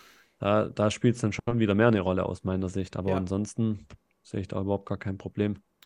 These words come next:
Speaker 2: Ja.
Speaker 1: Ja,
Speaker 2: Denke ich auch.
Speaker 1: genau. Ja.
Speaker 2: So viel zu Comsi, äh, Comsi, zu Ship My Cards. Also ich glaube, es ist jetzt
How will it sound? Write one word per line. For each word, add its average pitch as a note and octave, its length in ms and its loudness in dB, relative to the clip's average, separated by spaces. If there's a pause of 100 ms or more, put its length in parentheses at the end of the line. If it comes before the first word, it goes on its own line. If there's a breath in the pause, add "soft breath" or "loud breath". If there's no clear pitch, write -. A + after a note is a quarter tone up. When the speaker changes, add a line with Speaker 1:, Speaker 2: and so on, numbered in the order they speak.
(120)
Speaker 2:
Ja. - 140 -14 (880)
Speaker 1:
Ja, F#2 280 -4
Speaker 2:
Denke C3+ 160 -14
ich - 140 -20
auch. - 40 -8
Speaker 1:
genau. F#2+ 280 -2 (920 soft breath)
Ja. - 160 -8 (1400)
Speaker 2:
So D#3+ 140 -4
viel E3 140 -8
zu E3 120 -10
Comsi, E3 400 -2
äh, C#3 340 6
Comsi, C#3+ 440 0
zu - 160 -8
Ship F3 240 -2
My D#3+ 120 4
Cards. D3 460 4
Also C#3 180 -4
ich C#3 140 -4
glaube, E3+ 640 6
es D3 160 -6
ist C#3+ 140 -6
jetzt D3+ 300 0